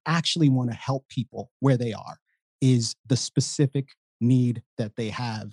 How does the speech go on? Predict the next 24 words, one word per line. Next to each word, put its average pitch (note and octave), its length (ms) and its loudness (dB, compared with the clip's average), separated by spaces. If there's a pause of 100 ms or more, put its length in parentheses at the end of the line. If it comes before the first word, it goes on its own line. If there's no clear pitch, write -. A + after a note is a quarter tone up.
(160)
and A2+ 180 -2
the A2+ 60 0
ways C#3 560 2
in A#2+ 140 -4
which A2 340 -8
that A2+ 200 -10
need A#2+ 360 -4 (340)
can C3 120 4
be A#2+ 320 2 (180)
directly B2+ 920 0 (380)
remedied B2 560 4 (160)
by, C#3+ 340 2
by C3 300 0
circumstances, F3 1000 0
by B2 120 -2
people E3 280 2
who E3 100 8
can D3+ 120 2
help. D#3 300 2
And C3+ 140 4 (140)
most D#3 400 4
of G3 80 -14
the A3 80 -4
time, F#3+ 380 -8